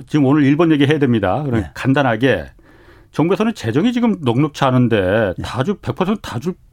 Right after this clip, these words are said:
Speaker 1: 수 없지 않느냐. 그러니까 하위 계층 팔십 퍼센트만 주겠다는 거거든요.
Speaker 2: 네.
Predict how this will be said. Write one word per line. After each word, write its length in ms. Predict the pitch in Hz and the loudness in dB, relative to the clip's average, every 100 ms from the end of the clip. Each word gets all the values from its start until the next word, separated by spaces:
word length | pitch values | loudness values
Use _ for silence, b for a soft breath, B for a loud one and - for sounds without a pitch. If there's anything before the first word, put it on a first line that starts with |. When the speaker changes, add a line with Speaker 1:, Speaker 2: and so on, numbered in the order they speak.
| _ | _
Speaker 1:
수 140 | 214 | 0
없지 240 | 143 - 147 | 0 2 2
않느냐. 240 | 143 135 | 4 4
그러니까 340 | 117 120 110 - b - | 2 2 -2 -2 b -18
하위 500 | - - 190 214 202 | -6 0 2 2 2
계층 360 | 180 - 185 | 0 0 -4
팔십 300 | - 190 - | -2 -6 -4
퍼센트만 440 | - 180 - 180 143 | -4 -2 0 0 2
주겠다는 380 | 120 123 120 | 0 2 2
거거든요. 520 | 107 98 90 120 98 | 0 0 0 0 0
Speaker 2:
네. 100 | 76 | -4